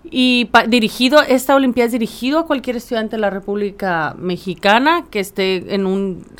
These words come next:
que esté en un programa, ¿no? de, de secundaria, de bachillerato, de cualquier modalidad. Y entonces tuvimos una convocatoria de un poco más de trescientos estudiantes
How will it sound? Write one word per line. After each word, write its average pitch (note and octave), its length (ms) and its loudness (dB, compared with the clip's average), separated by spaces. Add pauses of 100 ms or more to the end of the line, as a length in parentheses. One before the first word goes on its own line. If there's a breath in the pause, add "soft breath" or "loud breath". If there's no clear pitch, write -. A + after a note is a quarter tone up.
que G3 80 -6
esté G#3 180 -6
en G#3+ 120 0
un G#3 100 0
programa, G#3 520 2
¿no? B3+ 200 -2
de, G3+ 180 -4
de F3+ 140 -10
secundaria, F#3 560 -4
de G3+ 80 -6
bachillerato, F#3 720 -8
de G#3+ 180 -6
cualquier F#3 420 -6
modalidad. F#3+ 640 0 (640 loud breath)
Y A#3 140 0
entonces A#3+ 1000 2
tuvimos A3+ 460 -2
una A3+ 220 0
convocatoria A#3 800 2
de B3+ 80 -2
un B3 100 -2
poco B3 240 -2
más A3 260 2
de A#3 140 0
trescientos G#3+ 480 -4
estudiantes A3+ 840 -2